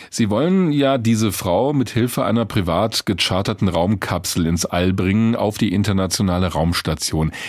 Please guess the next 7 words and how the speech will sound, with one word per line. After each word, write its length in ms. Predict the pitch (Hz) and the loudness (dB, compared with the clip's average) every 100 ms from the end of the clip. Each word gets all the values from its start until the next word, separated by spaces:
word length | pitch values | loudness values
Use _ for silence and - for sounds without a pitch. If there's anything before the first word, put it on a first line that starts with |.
| - | -2
Wie 100 | 107 | 0
soll 200 | 107 127 | 2 2
denn 300 | 131 123 107 | 2 0 2
diese 180 | 123 110 | 0 2
Mission 420 | 110 98 110 110 | 2 2 0 0
konkret 460 | - 98 - 92 82 | 0 -2 0 0 0
ablaufen? 580 | 76 78 67 71 65 | -2 -2 -2 -4 -8